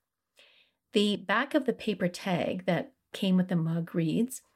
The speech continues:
original artwork, beautifully imperfect and one of a kind. Hmm, that sounds just like me.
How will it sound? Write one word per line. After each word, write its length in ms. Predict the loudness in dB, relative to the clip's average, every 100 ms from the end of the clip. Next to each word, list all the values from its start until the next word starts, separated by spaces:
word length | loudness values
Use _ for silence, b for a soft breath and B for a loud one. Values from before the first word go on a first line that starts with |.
| _ _
original 500 | 0 2 4 2 2 2
artwork, 500 | 0 0 -4 -6 -12 -20 _ _ 0
beautifully 640 | 2 6 4 6 4 4
imperfect 760 | 0 0 0 -2 0 -2 -2 -8 0
and 180 | 2 4
one 160 | 4
of 80 | 2
a 60 | 0
kind. 540 | 0 -2 0 -4 -10 _ _ _ _ _
Hmm, 360 | 6 6 4 -2 -6 _ b b b -2
that 180 | -2 4
sounds 320 | 4 6 4
just 280 | 0 2 4
like 220 | 4 4
me. 380 | 2 2 -4